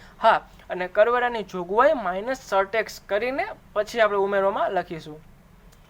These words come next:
ત્યારબાદ પાંચમો હવાલો છે મિત્રો, સ્ટાફ અને પગાર અને બોનસમાં ગયા વર્ષની સેવા માટે સ્ટાફને ચૂકવેલ બોનસ પાંચ હજાર.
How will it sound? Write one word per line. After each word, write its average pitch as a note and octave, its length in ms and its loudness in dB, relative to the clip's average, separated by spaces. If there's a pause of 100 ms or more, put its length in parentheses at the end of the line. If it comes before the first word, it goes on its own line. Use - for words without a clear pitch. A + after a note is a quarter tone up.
ત્યારબાદ G#3 480 4
પાંચમો A3 420 -2
હવાલો A3 300 4
છે A3 140 -6
મિત્રો, A3 340 -4 (300)
સ્ટાફ A#3+ 560 2
અને C4 180 -4
પગાર A#3+ 440 0 (460)
અને B3+ 240 -2
બોનસમાં F#3+ 800 -2
ગયા G#3 400 4
વર્ષની A#3 680 -4
સેવા A3+ 420 0
માટે A#3+ 280 0
સ્ટાફને G3+ 540 0
ચૂકવેલ A#3 380 -6
બોનસ A3 460 -2 (140)
પાંચ G#3+ 300 2
હજાર. G3 260 4